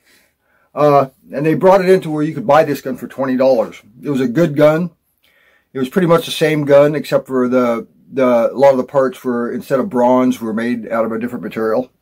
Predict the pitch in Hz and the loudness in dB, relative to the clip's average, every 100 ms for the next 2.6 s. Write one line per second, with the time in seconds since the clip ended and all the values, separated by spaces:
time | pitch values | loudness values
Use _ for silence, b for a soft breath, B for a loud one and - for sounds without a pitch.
0 | _ _ _ _ _ _ _ _ _ _ | _ _ _ _ _ _ _ _ _ _
1 | _ _ - 151 156 220 208 165 - 165 | _ _ -12 -2 2 4 4 2 -2 -4
2 | 143 139 143 117 - | -4 -2 0 0 -4